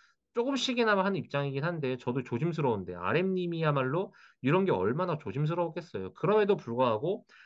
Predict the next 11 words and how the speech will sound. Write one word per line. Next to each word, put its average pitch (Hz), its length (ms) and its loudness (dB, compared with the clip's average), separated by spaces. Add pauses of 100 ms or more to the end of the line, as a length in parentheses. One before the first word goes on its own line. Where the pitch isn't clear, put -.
(120)
알엠 190 380 2
님이 214 260 2
어쨌건 151 480 0
언급을 143 460 0
하고 143 320 -2
해외에 196 400 -2
소개가 185 420 -2
되고 117 460 -2
이러한 139 320 0
작품들이 127 560 -4
저는 135 320 -4